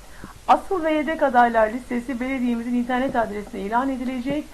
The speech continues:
ve listede yer alanlara ayrıca yazılı tebligat yapılmayacaktır. Sınav kurulu sınav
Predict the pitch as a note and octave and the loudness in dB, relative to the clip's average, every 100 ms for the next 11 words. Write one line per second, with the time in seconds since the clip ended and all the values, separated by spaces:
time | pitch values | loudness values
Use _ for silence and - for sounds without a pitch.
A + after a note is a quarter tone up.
0 | - - - G#3+ A3+ A#3 D4+ - - B3+ | -16 -18 -14 -6 -4 0 0 0 -4 -2
1 | B3 A3+ G#3+ G3+ G#3 G3+ A3 C4+ D#4 - | 0 4 4 4 2 0 0 2 2 -2
2 | - F4 D#4+ B3+ B3 A#3+ B3 A3 G#3 A3+ | 2 2 2 0 -2 -2 -4 -6 -6 2
3 | D#4 F4 - A3 A3 F#3+ F3+ F#3 F3+ - | 2 2 -4 -6 -4 -6 -6 -6 -8 -8
4 | - - - - - - - - - - | -14 -14 -14 -14 -14 -14 -16 -14 -16 -10
5 | E4 F4+ A4 A4 F4 D#4+ D4 E4 F4 D4 | 2 6 6 4 2 4 4 2 0 2
6 | D#4 | 2